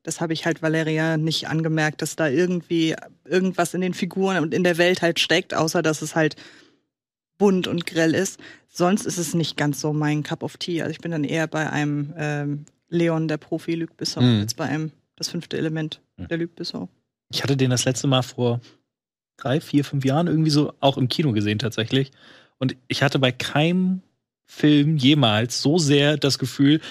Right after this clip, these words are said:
Speaker 3: ich möchte jetzt gerade so einen Liter Popcorn-Eimer haben und das in mich reinschaufeln, der das alles auf mich einprasselt. Es ist schon, es ist schon sehr, sehr geiles Popcorn-Kino.
Speaker 2: Ja. Also Leon finde ich auch besser,
Speaker 1: Hm.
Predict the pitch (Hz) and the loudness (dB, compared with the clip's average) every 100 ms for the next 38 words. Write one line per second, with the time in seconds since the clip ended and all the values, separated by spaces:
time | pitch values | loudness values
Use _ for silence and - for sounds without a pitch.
0 | - - 135 135 139 131 127 135 139 120 | -16 -6 -2 2 0 0 2 4 4 2
1 | 120 113 123 139 139 - 127 - 120 107 | 2 4 2 2 0 -2 -6 -2 -2 0
2 | 107 113 110 117 123 113 123 110 - 117 | 0 0 0 0 -2 -2 -4 -2 0 2
3 | 131 - 113 113 123 123 113 120 135 131 | 2 2 0 2 2 4 2 2 2 2
4 | 123 117 123 110 110 - 110 - 104 107 | 0 -2 0 0 0 0 -2 -2 -6 -6
5 | - - - _ _ _ - 127 147 - | -8 -10 -12 _ _ _ -2 2 2 2
6 | 143 131 131 147 175 - 160 120 117 120 | 4 4 2 0 2 4 4 4 4 4
7 | 110 101 98 101 101 - - - - - | 4 0 0 0 -2 -4 -8 -12 -14 -12
8 | - - 104 - 101 90 _ _ _ _ | -12 -10 -12 -2 0 0 _ _ _ _
9 | _ - 104 110 101 120 117 113 98 110 | _ 0 4 6 6 4 4 2 2 2
10 | 117 110 101 143 - - 175 | 2 0 2 0 0 -4 -2